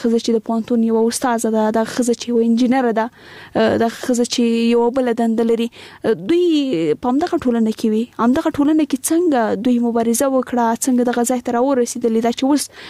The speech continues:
د ژوند سطحه دو-، دوی څنګه ده، دوی په کوم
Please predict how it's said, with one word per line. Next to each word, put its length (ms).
د 260
ژوند 380
سطحه 320
دو-، 160
دوی 200
څنګه 340
ده، 180
دوی 140
په 120
کوم 500